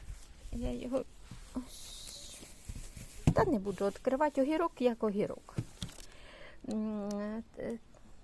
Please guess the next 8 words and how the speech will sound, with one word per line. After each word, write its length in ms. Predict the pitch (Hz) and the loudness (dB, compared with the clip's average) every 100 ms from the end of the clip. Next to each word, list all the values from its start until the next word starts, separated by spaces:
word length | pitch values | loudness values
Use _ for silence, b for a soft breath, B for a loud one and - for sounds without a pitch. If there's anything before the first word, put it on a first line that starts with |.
| - | -16
сто 280 | - - 302 | -14 0 2
дев'ять 400 | 240 285 269 247 | 6 8 8 6
гривень 360 | 262 269 254 247 | 6 6 6 4
дев'яносто 580 | 254 254 247 254 - | 4 4 2 0 0
п'ять 240 | 233 240 - | 0 0 0
копійок 400 | 240 - 233 220 | -2 0 0 0
коштує 440 | - 220 - 226 220 | 0 -2 0 -2 0
кілограм. 560 | - 220 240 285 359 | 0 2 2 2 0